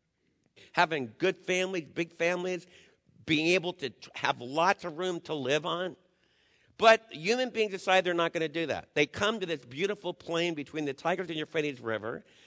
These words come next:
They figured out how to put straw and muck together and to make bricks. And they say, "Hey, we can use our technology. We're gonna build skyscrapers like New York City." This is the first Empire State Building.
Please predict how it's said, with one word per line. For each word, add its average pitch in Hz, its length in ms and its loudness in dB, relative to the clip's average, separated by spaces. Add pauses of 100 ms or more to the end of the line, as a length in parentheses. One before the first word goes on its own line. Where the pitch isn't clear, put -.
(220)
They 165 120 6
figured 202 440 0
out 180 120 2
how 180 100 4
to 170 80 4
put 165 240 -4
straw 170 640 0
and 139 180 0
muck 156 380 -2
together 147 480 2
and 139 100 -4
to 131 60 -2
make 139 300 -2
bricks. 160 560 -2 (280)
And 165 140 0
they 160 80 4
say, 165 140 0
"Hey, 185 180 4
we 185 160 -2
can 214 140 -4
use 196 180 -2
our 170 60 -2
technology. 160 540 -2
We're 170 140 -6
gonna 190 200 -2
build 160 320 -2
skyscrapers 139 720 -2
like 123 180 0
New 147 120 -4
York 160 240 -2
City." 143 160 -8
This 165 200 -10
is 160 80 -16
the 160 140 -4
first 160 400 -6 (300)
Empire 151 440 4
State 165 360 -2
Building. 110 500 -4